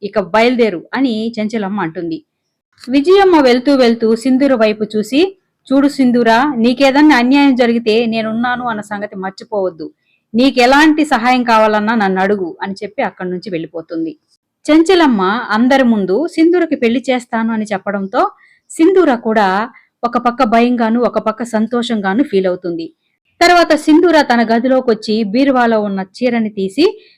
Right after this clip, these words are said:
చూసి కట్టుకొని మురిసిపోతూ ఉంటుంది. ఆ చీర చంటి తన కాబోయే భార్య కోసం తీసి సింధూర దగ్గర దాచిపెట్టమని ఇస్తాడు.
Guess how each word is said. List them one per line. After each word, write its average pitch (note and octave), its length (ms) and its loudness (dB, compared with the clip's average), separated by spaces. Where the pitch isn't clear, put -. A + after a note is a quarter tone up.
చూసి B3 440 -2
కట్టుకొని B3 440 -2
మురిసిపోతూ G#3 600 -4
ఉంటుంది. F3+ 500 -6
ఆ A#3+ 160 2
చీర A#3+ 460 4
చంటి E4+ 420 2
తన B3 220 0
కాబోయే A#3+ 520 2
భార్య G3+ 340 0
కోసం G#3+ 380 -4
తీసి G3+ 500 -4
సింధూర D#4+ 400 4
దగ్గర G3+ 500 0
దాచిపెట్టమని G#3 720 -2
ఇస్తాడు. F3 440 -8